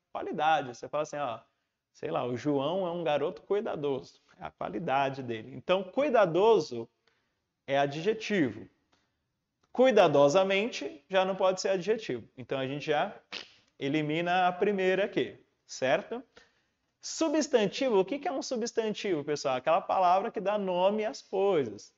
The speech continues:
Isso aqui, o que que é essa coisa? T V. No-, ó, nome, qual é o nome que a gente dá pra ela? T V. É substantivo. O que que é essa coisa aqui? Não sei se dá pra ver aí.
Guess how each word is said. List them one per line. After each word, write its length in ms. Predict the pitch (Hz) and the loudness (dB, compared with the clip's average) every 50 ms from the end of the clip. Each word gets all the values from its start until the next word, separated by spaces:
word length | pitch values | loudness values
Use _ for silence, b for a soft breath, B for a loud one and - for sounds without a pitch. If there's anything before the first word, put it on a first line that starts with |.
| _ _ _ _ _ - - - - _ b b b b b b - | _ _ _ _ _ -20 -20 -20 -20 _ b b b b b b -10
Isso 140 | - - | -4 -4
aqui, 560 | - 185 - - 175 147 127 117 120 - - _ | -4 -4 -2 -2 0 0 0 -2 -6 -10 -16 _
o 120 | - 139 139 | -8 -8 -8
que 160 | - - 240 | -6 -6 -6
que 140 | 233 - 262 | -2 0 2
é 40 | 214 | 2
essa 240 | 208 208 - 190 | 2 2 0 -2
coisa? 520 | 185 - 175 165 143 123 117 110 110 107 - _ _ _ _ _ _ | -2 0 0 0 2 0 0 -4 -10 -14 -18 _ _ _ _ _ _
T 160 | - 165 180 | -2 0 0
V. 520 | 170 147 143 143 139 127 113 92 92 - _ _ _ _ _ _ _ _ _ | 0 -2 -2 -2 -2 -2 -4 -6 -10 -18 _ _ _ _ _ _ _ _ _
No-, 240 | - 147 151 147 - | -12 -10 -10 -8 -4
ó, 420 | 143 139 127 127 127 120 104 - - _ _ _ _ _ _ _ _ _ | -2 -2 -2 -2 -6 -10 -14 -20 -20 _ _ _ _ _ _ _ _ _
nome, 640 | - 139 147 156 160 165 170 190 208 214 220 254 269 - - - - | -10 -4 0 2 4 4 4 4 2 0 -4 -6 -8 -12 -16 -14 0
qual 180 | - 175 190 | 4 4 4
é 20 | 202 | 4
o 20 | |
nome 220 | 196 190 185 185 185 | 4 2 0 2 2
que 80 | 196 | 2
a 40 | 180 | 0
gente 140 | 175 175 180 | 0 0 -2
dá 120 | 180 165 | -2 -2
pra 120 | 170 175 139 | 0 0 -2
ela? 220 | 117 107 - - _ | -2 -4 -8 -10 _
T 120 | 170 196 | -6 -4
V. 320 | 196 165 143 143 - - _ _ _ _ _ _ _ _ | -2 0 -2 -2 -4 -10 _ _ _ _ _ _ _ _
É 320 | 123 127 120 123 120 127 123 | -10 -6 -6 -4 -4 -6 -8
substantivo. 720 | - - 135 - - 156 165 156 160 - 135 117 107 - - b b b b b b b b b | -10 -12 -14 -12 -8 -8 -8 -8 -6 -4 -4 -4 -6 -8 -14 b b b b b b b b b
O 100 | - 127 | -14 -10
que 140 | 117 170 185 | -8 -8 -2
que 120 | - - | 2 4
é 180 | 202 190 185 190 | 6 8 8 6
essa 260 | 190 185 - 208 180 | 6 4 4 0 0
coisa 420 | - _ - 160 156 151 135 131 | 0 _ 2 4 4 4 2 2
aqui? 180 | 127 - 135 123 | 0 -2 -4 -6
Não 80 | 123 120 | -6 -6
sei 120 | 131 139 | -6 -4
se 60 | 139 | -2
dá 120 | 139 135 135 | -2 -2 -2
pra 180 | 151 135 135 | 0 -2 -2
ver 220 | 127 117 117 110 - | -2 -2 -4 -4 -6
aí. 200 | 120 110 113 | -10 -14 -18